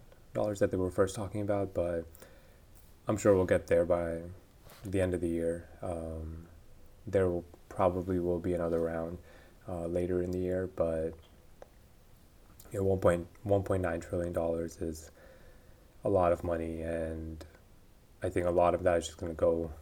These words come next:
<laughs> you know, go and just pump Bitcoin and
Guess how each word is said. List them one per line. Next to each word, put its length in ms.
<laughs> 440
you 100
know, 160
go 260
and 120
just 200
pump 240
Bitcoin 580
and 720